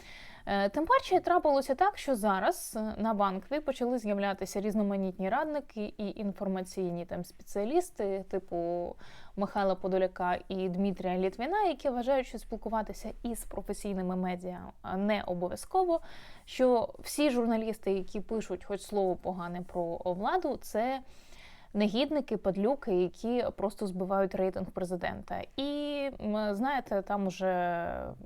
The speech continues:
просто легендарні такі особи, як Юрій Бутусов, Юрій Ніколов. Але, е, додалися до ворогів за влади навіть такі,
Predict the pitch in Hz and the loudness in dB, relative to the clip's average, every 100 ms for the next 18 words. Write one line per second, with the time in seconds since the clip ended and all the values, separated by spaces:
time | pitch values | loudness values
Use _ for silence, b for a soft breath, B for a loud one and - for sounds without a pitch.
0 | - - - 185 - 170 180 202 214 208 | -12 -12 -4 -2 -2 0 4 4 4 4
1 | 196 190 185 180 185 185 185 175 175 175 | 4 2 -4 -4 -2 -2 -2 0 -2 -2
2 | 208 202 185 175 175 214 359 370 247 226 | -4 0 0 0 -2 -2 0 2 0 -2
3 | 185 202 196 185 180 311 359 214 202 190 | 0 0 2 2 2 -2 -2 0 0 -4
4 | B B B B B B B 202 226 226 | B B B B B B B 4 6 6
5 | 220 - 202 202 202 196 190 190 190 - | 6 4 4 6 6 6 4 4 2 0
6 | 185 185 202 226 277 269 208 220 208 214 | 0 4 6 6 6 4 2 4 4 2
7 | 208 208 202 190 226 240 196 196 202 - | 2 2 2 4 4 4 2 2 0 -4
8 | 190 226 226 214 | -6 -2 0 0